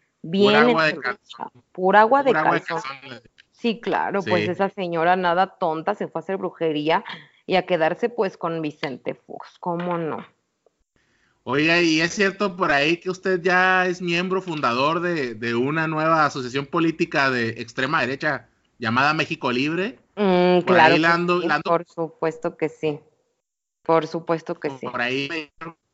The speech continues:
Speaker 2: que, que va a ser candidata a la jefatura de gobierno en, en unos añitos, por ese,
Speaker 1: Así es,
Speaker 2: por ese
Speaker 1: así
Speaker 2: partido
Speaker 1: es.
Speaker 2: político.
Speaker 1: Qué bueno
Speaker 2: Por
Speaker 1: que lo mencionas, porque es el des-, mi destape político, Manuel.
Speaker 2: <laughs> Otro, otro,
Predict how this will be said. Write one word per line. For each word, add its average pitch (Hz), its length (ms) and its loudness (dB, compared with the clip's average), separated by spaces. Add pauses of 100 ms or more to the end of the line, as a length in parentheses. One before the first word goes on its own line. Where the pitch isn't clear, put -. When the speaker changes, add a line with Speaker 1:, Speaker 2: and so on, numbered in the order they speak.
Speaker 2:
que, 135 160 -20
que 135 120 -10
va 127 280 -6
a 135 40 -2
ser 165 220 -10
candidata 147 920 -2
a 131 40 -2
la 120 120 -4
jefatura 127 440 -8
de 156 40 -2
gobierno 135 480 -4
en, 98 360 -12
en 113 120 -10
unos 135 160 -8
añitos, 117 480 -10 (240)
por 113 160 -6
ese, 135 280 2
Speaker 1:
Así 160 120 4
es, 254 200 4
Speaker 2:
por 123 140 -4
ese 170 120 0
Speaker 1:
así 165 100 -2
Speaker 2:
partido 151 320 -2
Speaker 1:
es. 156 60 -8
Speaker 2:
político. 123 440 -12 (420)
Speaker 1:
Qué 226 160 2
bueno 226 260 2
Speaker 2:
Por 139 60 -2
Speaker 1:
que 202 100 -6
lo 190 160 -8
mencionas, 220 600 -8 (180)
porque 196 240 -4
es 180 80 -6
el 202 100 -4
des-, 180 220 -8
mi 190 160 -2
destape 185 380 -2
político, 160 600 -6 (140)
Manuel. 147 360 -12 (480)
Speaker 2:
<laughs> - 80 -18 (1160)
Otro, 160 460 0
otro, 170 760 2